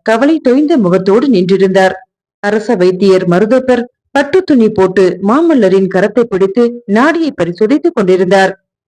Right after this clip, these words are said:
தலைமாட்டில் அரச மாதேவி கண்கலங்கி முகம் சிவந்து, "நாடி எப்படி இருக்கிறது வைத்தியரே? மன்னரின் உடம்பிற்கு ஒன்றுமில்லையே?" என்று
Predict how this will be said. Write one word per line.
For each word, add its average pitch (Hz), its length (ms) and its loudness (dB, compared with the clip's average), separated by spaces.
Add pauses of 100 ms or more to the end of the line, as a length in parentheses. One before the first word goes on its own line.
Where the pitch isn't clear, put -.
(200)
தலைமாட்டில் 202 640 0
அரச 254 340 -2
மாதேவி 202 680 0 (160)
கண்கலங்கி 254 680 0
முகம் 247 320 0
சிவந்து, 196 420 2 (1300)
"நாடி 233 440 2
எப்படி 277 340 2
இருக்கிறது 202 460 0
வைத்தியரே? 202 600 0 (320)
மன்னரின் 233 520 0
உடம்பிற்கு 226 480 0
ஒன்றுமில்லையே?" 262 680 2 (480)
என்று 208 340 -2